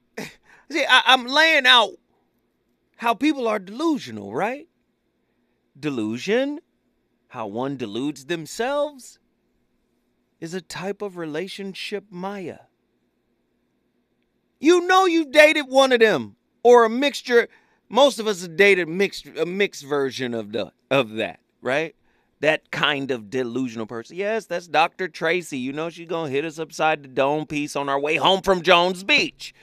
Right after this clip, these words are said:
But many times we act as if, "Nah, this is a good person," or, "This person right here, nothing's wrong." You know, that enhancement bias, we wanna delude ourselves a little bit to think that we found the one.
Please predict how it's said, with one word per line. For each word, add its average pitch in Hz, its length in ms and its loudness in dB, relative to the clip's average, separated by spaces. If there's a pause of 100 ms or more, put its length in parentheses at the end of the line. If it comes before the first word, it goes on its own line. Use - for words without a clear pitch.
(800)
But 220 140 6
many 302 260 4
times 226 320 4
we 262 240 -4
act 220 320 6
as 190 240 0
if, 175 400 4 (800)
"Nah, 139 300 2
this 143 160 -4
is 127 140 -14
a 117 40 -8
good 127 220 -4
person," 135 420 -8
or, 117 120 -8
"This 120 260 -12
person 123 400 -10
right 127 260 -8
here, 123 460 -6 (320)
nothing's 135 420 -8
wrong." 127 600 -8 (240)
You - 140 -14
know, 185 100 -8
that 175 160 -4
enhancement 160 640 -10
bias, 151 400 -4
we 156 120 -8
wanna 147 260 -8
delude 143 420 -8
ourselves 139 520 -6
a 127 40 -10
little 143 220 -4
bit 147 220 -8
to 131 80 -12
think 156 260 -8
that 113 160 -8
we 156 180 -8
found 151 440 -6
the 156 100 -2
one. 147 480 -6